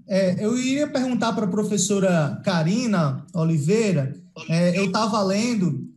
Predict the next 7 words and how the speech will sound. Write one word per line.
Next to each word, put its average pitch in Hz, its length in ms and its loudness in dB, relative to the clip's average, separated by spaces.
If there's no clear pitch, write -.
é, 160 220 0
sobre 185 380 2
esse 185 160 -2
assunto 202 640 -2
e 202 180 -2
um 269 160 -4
dos, 254 480 -4